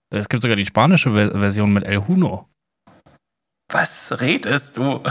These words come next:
Speaker 2: <laughs>
Speaker 1: Das ist ein ganz klarer Spitzname von dem Hund, das Huhn.
Speaker 2: Okay. Naja, das ist für mich jetzt neu. <laughs>
Speaker 1: Hm.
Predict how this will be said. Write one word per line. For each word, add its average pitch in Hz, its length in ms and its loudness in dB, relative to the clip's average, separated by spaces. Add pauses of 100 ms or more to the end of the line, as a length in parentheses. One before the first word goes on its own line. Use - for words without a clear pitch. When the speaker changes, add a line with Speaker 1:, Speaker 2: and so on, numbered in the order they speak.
(120)
Speaker 2:
<laughs> 277 100 -2
Speaker 1:
Das - 380 -2
ist 87 240 -8
ein 110 160 -4
ganz 101 240 0
klarer 131 280 2
Spitzname 123 560 -6
von 117 300 -6
dem 113 180 -4
Hund, 110 220 -2 (540)
das - 180 -8
Huhn. 90 220 -6 (1080)
Speaker 2:
Okay. 113 540 0 (1300)
Naja, 117 380 2
das 117 180 -6
ist 120 100 -10
für - 140 -4
mich 131 180 -2
jetzt - 240 -6
neu. 117 240 -6 (320)
<laughs> 226 80 0 (920)
Speaker 1:
Hm. 92 160 -6